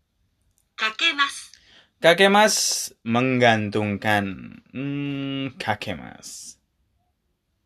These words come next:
Speaker 1: Kazarimasu.
Speaker 2: Kazarimasu, menghias, bisa mendekor, bisa, misalnya. Kalian ruangannya suka dihias kah? Suka didekor kah?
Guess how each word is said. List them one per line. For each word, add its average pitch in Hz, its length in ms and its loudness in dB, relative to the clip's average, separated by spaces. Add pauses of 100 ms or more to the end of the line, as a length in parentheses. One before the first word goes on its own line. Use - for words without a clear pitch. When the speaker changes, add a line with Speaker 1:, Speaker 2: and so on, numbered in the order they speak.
(800)
Speaker 1:
Kazarimasu. 247 800 -2 (240)
Speaker 2:
Kazarimasu, 156 640 6
menghias, 127 480 2
bisa 117 320 -4
mendekor, 107 560 -4
bisa, 92 640 -10 (160)
misalnya. 95 480 -10 (640)
Kalian 120 720 -2
ruangannya 107 400 2
suka 110 240 -6
dihias 101 400 -2
kah? 101 160 -10
Suka 101 160 -4
didekor 98 480 -2
kah? 101 240 -10